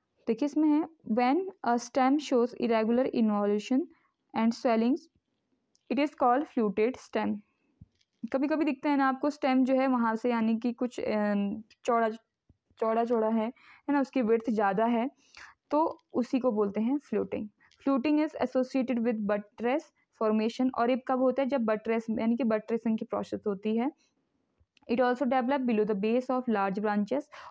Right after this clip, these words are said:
और ये कहाँ पे होता है, mainly दिखता कहाँ पे, जो बड़ी-बड़ी ब्रांचेस हैं उनके नीचे से ये ऐसा दिखता है। और ये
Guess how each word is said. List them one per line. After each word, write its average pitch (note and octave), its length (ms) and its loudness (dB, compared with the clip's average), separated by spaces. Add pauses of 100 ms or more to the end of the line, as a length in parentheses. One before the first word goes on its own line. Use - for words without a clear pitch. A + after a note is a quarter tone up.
(100)
और G#3+ 140 2
ये A3 60 0
कहाँ G#3 280 -2
पे G#3+ 120 0
होता A3 260 0
है, A#3+ 140 -6 (360)
mainly A#3 380 4
दिखता A3+ 340 -2
कहाँ A3 280 -2
पे, C4+ 160 0 (220)
जो A3 160 2
बड़ी-बड़ी A#3 480 2
ब्रांचेस G#3+ 460 -2
हैं C4 80 2
उनके A3 320 0
नीचे G#3 280 -2
से A#3+ 260 -4 (220)
ये G#3 100 2
ऐसा G3+ 380 -2 (280)
दिखता G3 300 -8
है। A3 180 -10 (360)
और G#3+ 400 0 (140)
ये B3 180 0